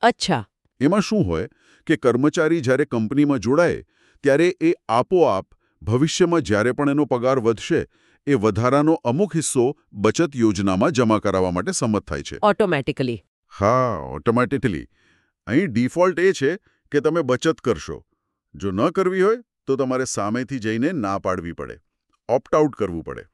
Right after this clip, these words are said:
Speaker 1: અને આનાથી શું થયું?
Speaker 2: આનાથી લોકોની નિવૃત્તિ માટેની બચતમાં જબરદસ્ત વધારો જોવા મળ્યો. કારણ કે આ સીધું પેલા વર્તમાન પૂર્વાગ્રહ,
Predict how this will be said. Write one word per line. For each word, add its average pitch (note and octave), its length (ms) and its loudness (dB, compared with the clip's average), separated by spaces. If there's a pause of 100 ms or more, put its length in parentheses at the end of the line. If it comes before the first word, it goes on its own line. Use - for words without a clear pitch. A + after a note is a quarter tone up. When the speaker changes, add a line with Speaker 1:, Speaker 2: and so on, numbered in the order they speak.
(360)
Speaker 1:
અને F3+ 200 2
આનાથી D#3 480 0
શું F4 160 2
થયું? D#4 360 -2
Speaker 2:
આનાથી A#2 440 -4
લોકોની A#2+ 540 0
નિવૃત્તિ G#2+ 540 -2
માટેની A#2+ 380 0
બચતમાં C3 560 -2
જબરદસ્ત C3 720 0
વધારો G#2+ 360 2
જોવા E2+ 280 -2
મળ્યો. C#2+ 300 -10 (480)
કારણ B2 160 -2
કે C#3+ 80 -2
આ A#2+ 200 2
સીધું C#3+ 460 0
પેલા A#2 220 -2
વર્તમાન A#2+ 560 -4
પૂર્વાગ્રહ, A#2 560 -2